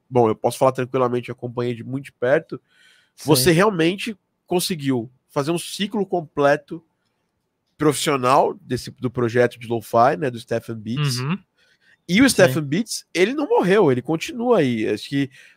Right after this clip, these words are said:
Speaker 1: acho
Speaker 2: Sim.
Speaker 1: que é uma coisa que, por exemplo, a gente tá fazendo uma trilha no-, nossa do jogo de pirata lá, é, o jogo em V R, e você
Speaker 2: Uhum.
Speaker 1: tá trabalhando com a gente nessa trilha. Então, assim,
Speaker 2: Sim.
Speaker 1: o projeto não morreu, né? Você ainda deve tá produzindo
Speaker 2: Sim.
Speaker 1: mais coisa de, de, de lo-fi,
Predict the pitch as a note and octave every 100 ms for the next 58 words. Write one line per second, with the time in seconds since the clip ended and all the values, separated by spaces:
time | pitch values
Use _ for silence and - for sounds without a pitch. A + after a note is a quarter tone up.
0 | - B2+ B2 D#3+ E3 E3 E3 E3 E3+ F#3
1 | E3 _ _ G3+ F3+ D#3 B2+ B2+ A2+ B2+
2 | C3+ E3+ D#3 E3 E3+ F3 - D#3+ E3+ D3+
3 | D3+ - C#3 C3 C#3+ - D3 C3+ C3 B2+
4 | A#2+ B2+ A2+ A#2 C3+ A#2 A2+ C3 D#3 _
5 | _ _ _ _ G#2+ A2 G#2+ G#2+ G2+ G2
6 | G2 G2 - _ G2+ G#2+ A2 A2+ - G#2
7 | A#2 G#2+ A#2 G3 _ _ _ _ _ -
8 | D#3 F3+ G#3 F3+ C#3+ B2 E3 F3 - G3
9 | D#3+ D#3+ C4 A3+ A#3+ E3+ D#3 C3+ B2 G#2
10 | - _ _ _ _ _ C#3+ D3 - D3+
11 | C#3 - _ _ _ - C3 E3+ D#3 C3
12 | F3 G3+ F3 F3 D#3+ C3 B2 G#2+ G#2 G#2+
13 | G#2 A2 D3 D3+ D3 E3 E3 E3+ D#3 C#3
14 | C3+ C3+ C3+ B2 - B2 A#2 A2 A2+ G2+
15 | G#2+ G#2+ - G2+ A2+ G#2+ - - C#3